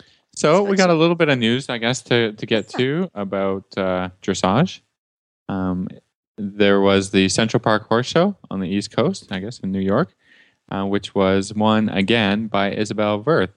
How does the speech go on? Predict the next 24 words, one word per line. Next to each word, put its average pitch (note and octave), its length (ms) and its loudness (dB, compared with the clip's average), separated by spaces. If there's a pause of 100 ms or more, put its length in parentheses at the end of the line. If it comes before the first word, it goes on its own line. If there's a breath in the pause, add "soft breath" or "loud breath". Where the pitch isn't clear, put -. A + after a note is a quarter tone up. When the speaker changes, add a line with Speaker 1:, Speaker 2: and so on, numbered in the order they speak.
Speaker 1:
So G2 460 0 (520)
congratulations G#2+ 760 -2
to - 100 -4
Isabel A#2 420 0
and F#2+ 240 -2
El F#2+ 200 -2
Santo. B2 580 -6 (280 soft breath)
They G#2+ 100 -2
repeat G2+ 400 0
as G2 220 2
the G2+ 80 -6
Central A#2 440 0
Park G#2+ 380 -4
Horse G#2 220 2
Show G2+ 360 2 (460 soft breath)
freestyle F#2 720 0
victor. F#2 500 -4 (280)
So A#2 100 2
that's A2+ 140 0
sort C#3+ 140 4
of A2 80 2
a G#2 60 4
special A2 360 -2
show. G#2+ 420 0